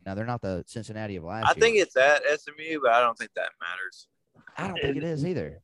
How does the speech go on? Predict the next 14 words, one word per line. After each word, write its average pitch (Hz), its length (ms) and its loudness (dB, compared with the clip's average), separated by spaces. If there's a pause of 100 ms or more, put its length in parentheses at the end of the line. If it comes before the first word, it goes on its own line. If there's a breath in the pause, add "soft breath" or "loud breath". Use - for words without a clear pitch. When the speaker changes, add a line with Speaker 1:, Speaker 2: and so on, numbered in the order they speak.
(140)
Speaker 1:
No. 123 320 -8
Speaker 3:
It 156 160 8
is 196 200 8
at 185 260 6
S 196 220 2
M 175 140 -4
U. 185 240 2
I 151 100 -2
think 254 220 -4
this 220 220 0
is 196 140 -2
one 185 300 -2
where 147 140 0
you, 139 340 -4